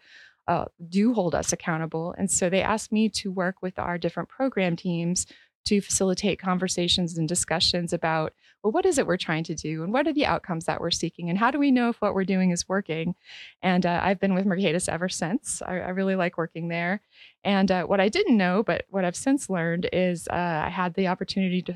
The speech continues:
to work with these wonderful economists who are also applying economic, economic ideas into the workplace. So not only did I take sort of my, um, past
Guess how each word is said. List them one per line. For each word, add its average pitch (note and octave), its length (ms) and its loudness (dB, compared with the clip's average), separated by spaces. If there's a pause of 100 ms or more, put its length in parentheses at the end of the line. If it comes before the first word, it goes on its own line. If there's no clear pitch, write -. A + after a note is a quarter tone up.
(120)
to G3+ 120 0
work G3+ 340 0
with F3+ 320 0
these F3+ 180 -2
wonderful F3+ 380 0
economists E3+ 680 0
who F3 180 -4
are E3 160 -4
also G3 360 0
applying F3 520 -2
economic, F3 480 -4 (160)
economic F#3 480 2
ideas E3 360 -2
into D#3 200 -6
the D3+ 80 -8
workplace. - 760 -6 (440)
So F3+ 220 2
not F#3+ 220 2
only F#3+ 360 2
did F3 200 -2
I F3 120 0
take F3+ 280 -4
sort F3 200 -4
of F3 60 -6
my, D#3+ 280 -2
um, D#3+ 220 -6
past - 500 -2